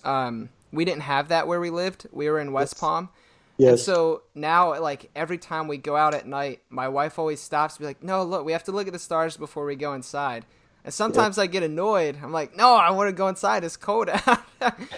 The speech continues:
Speaker 2: Yeah.
Speaker 1: But no, it just, it was so convicting to me and just so beautiful. Like, that, that really spoke to me, just that experience of,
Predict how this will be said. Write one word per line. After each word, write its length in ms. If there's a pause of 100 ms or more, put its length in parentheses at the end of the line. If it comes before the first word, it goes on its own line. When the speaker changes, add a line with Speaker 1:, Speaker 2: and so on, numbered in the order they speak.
(120)
Speaker 2:
Yeah. 380
Speaker 1:
But 220
no, 220
it 100
just, 220
it 80
was 100
so 180
convicting 580
to 120
me 180
and 120
just 200
so 120
beautiful. 460
Like, 200
that, 260
that 120
really 220
spoke 340
to 80
me, 140
just 200
that 140
experience 680
of, 240